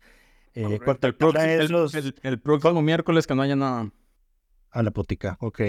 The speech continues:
Speaker 1: Eh, contactar a esos diputados y a sus jefaturas de fracción para ver qué descargo dan. Aunque no me sorprendería que una de las jefaturas esté precisamente en una, en, en, en,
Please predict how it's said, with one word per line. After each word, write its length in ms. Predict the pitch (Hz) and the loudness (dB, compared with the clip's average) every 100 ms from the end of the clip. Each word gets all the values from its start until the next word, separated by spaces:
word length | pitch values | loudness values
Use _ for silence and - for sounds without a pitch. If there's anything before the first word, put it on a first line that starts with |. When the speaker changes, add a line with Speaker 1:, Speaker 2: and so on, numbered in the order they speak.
| 98 _ _ _ _ _ _ _ | -4 _ _ _ _ _ _ _
Speaker 1:
Eh, 800 | 131 123 123 123 120 117 117 117 | 0 2 2 2 2 2 0 0
contactar 480 | - 127 120 - 139 | 0 0 -2 0 0
a 60 | 151 | 0
esos 140 | 170 | 0
diputados 600 | 175 147 160 160 185 180 | -2 -2 0 2 2 0
y 180 | 185 202 | 2 4
a 80 | 196 | 4
sus 160 | 180 | 0
jefaturas 400 | 160 127 127 151 | -4 -2 2 2
de 80 | 156 | 2
fracción 360 | 135 120 147 151 | 0 0 0 0
para 180 | 135 120 | 0 0
ver 160 | 123 | -2
qué 100 | - | -2
descargo 640 | 131 127 - 123 120 127 - | -2 -2 -2 -2 -2 -6 -8
dan. 460 | 107 131 135 104 - _ _ - | -2 0 0 -4 -12 _ _ -8
Aunque 280 | 135 131 | -4 0
no 120 | 131 139 | 2 2
me 100 | 165 | 2
sorprendería 560 | 180 170 147 127 143 | 0 0 0 2 0
que 260 | 165 147 127 | 2 -2 -2
una 300 | 156 160 170 | -2 2 2
de 80 | 156 | 2
las 100 | 120 | 0
jefaturas 580 | 127 117 - 139 147 131 | -4 -4 -2 -2 -2 -6
esté 220 | - 131 | -4 -4
precisamente 840 | 143 123 131 139 131 135 - 139 | -4 -4 -4 -2 -2 -4 -6 -6
en 80 | 110 | -4
una, 360 | 113 120 113 107 | -4 -2 -2 -4
en, 160 | 117 110 | -2 -2
en, 260 | 117 110 | 0 0
en, 100 | 101 | -2